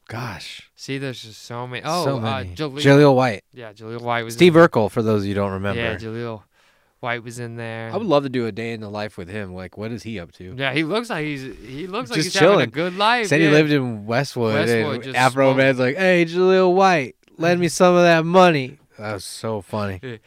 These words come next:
Speaker 2: he's living and he's just smoking, getting high. Wilmer was on there.
Speaker 1: Wilmer Valderrama was there almost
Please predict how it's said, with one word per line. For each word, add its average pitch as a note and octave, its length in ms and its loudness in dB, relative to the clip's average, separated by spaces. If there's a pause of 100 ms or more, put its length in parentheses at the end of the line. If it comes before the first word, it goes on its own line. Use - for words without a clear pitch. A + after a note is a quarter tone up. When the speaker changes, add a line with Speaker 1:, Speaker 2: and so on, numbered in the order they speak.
(140)
Speaker 2:
he's F3 220 -8
living D#3+ 400 -2
and B2+ 140 -8
he's C3+ 160 -10
just C3 180 -12
smoking, A#2+ 520 -14
getting B2+ 260 -16
high. A#2 160 -12
Wilmer C#3 500 -8
was D3+ 140 -10
on D3 220 -12
there. D#3 260 -12
Speaker 1:
Wilmer F3 280 2
Valderrama C#3+ 520 2
was A2 140 -4
there A2+ 160 -2
almost A2+ 400 -8